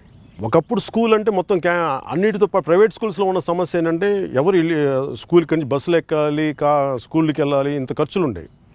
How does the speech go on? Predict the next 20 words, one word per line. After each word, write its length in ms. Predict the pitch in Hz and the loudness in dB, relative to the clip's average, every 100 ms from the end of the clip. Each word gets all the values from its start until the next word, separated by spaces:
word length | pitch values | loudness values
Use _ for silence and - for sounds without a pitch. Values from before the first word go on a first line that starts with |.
| - | -6
ఏ 160 | - 208 | 2 4
ఖర్చులు 340 | 214 - 214 | 4 -2 0
లేకుండా 300 | 190 180 202 | 0 0 -2
కంప్లీట్ 380 | 180 175 208 190 | -2 -2 -4 -8
ఫీజు 260 | - 185 - | -6 -6 -6
తీసుకోవటం 480 | 180 - 165 156 | -6 -2 -2 0
ఏంటి 160 | 151 151 | 0 0
అనేది 200 | 143 143 | -2 0
కూడా 240 | 143 170 | -2 -2
ప్రైవేట్ 360 | 196 151 160 165 | -2 0 0 -2
స్కూల్స్ 260 | - 156 139 | -4 -6 -6
మీద 120 | 180 | -2
ఒక 400 | 185 139 131 120 - - - | 0 0 0 -2 -6 -20 -2
కంప్లైంట్ 340 | 151 156 190 170 | 0 2 0 0
నాకు 180 | 139 | -2
రెగ్యులర్గా 420 | 127 127 156 147 139 | -2 0 0 2 0
వస్తుంది. 280 | 123 165 | -2 -2
దీని 160 | 143 185 | 0 2
మీద 100 | 190 | 2
కూడా 300 | 175 196 220 | 0 -4 -6